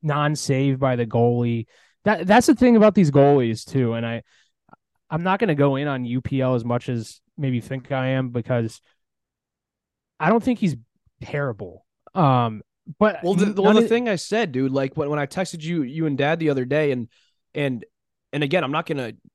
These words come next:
Speaker 2: try to backtrack 'cause, like, I, like, I'll eat my words. Like, he's, he's not playing as good as I feel. Like, I, I, <laughs> when he got called up, I literally quote tweeted it and said, "Wally Pipp alert incoming." Like, he hasn't played to that level. Again, he's been left out to dry, but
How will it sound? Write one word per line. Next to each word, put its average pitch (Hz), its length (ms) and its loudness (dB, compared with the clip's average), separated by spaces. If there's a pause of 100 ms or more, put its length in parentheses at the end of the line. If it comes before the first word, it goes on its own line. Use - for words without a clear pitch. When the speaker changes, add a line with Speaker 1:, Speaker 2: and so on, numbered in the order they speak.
(180)
Speaker 2:
try 156 180 -2
to 123 60 -2
backtrack 143 440 -2
'cause, 143 120 -2
like, 139 200 -4
I, 135 180 -4
like, 123 300 -8
I'll 135 180 -4
eat 156 100 -8
my 135 140 -4
words. 127 300 -2
Like, 113 100 -8
he's, 131 280 -12
he's 127 140 -12
not 175 200 -4
playing 139 320 -4
as 117 100 -6
good 135 100 -6
as 123 80 -6
I 110 100 -8
feel. 131 120 -12
Like, 127 120 -6
I, 143 200 2
I, 135 160 -6 (160)
<laughs> 135 180 -6
when 156 140 -2
he 160 80 -2
got 151 200 0
called 147 280 -2
up, 143 180 0
I 120 60 -4
literally 127 260 -4
quote 139 380 -8
tweeted 120 260 -2
it 117 160 -2
and 113 120 -8
said, 117 240 -6
"Wally 131 260 2
Pipp - 220 -2
alert 117 260 -4
incoming." 110 540 -8 (280)
Like, 165 160 2
he 151 140 -2
hasn't 156 260 0
played 160 220 2
to 135 80 2
that 139 240 0
level. 123 440 0
Again, 135 260 -6
he's 123 140 -10
been 135 120 -6
left 131 160 -6
out 120 80 -8
to 117 80 -8
dry, 127 260 -2
but 117 220 -6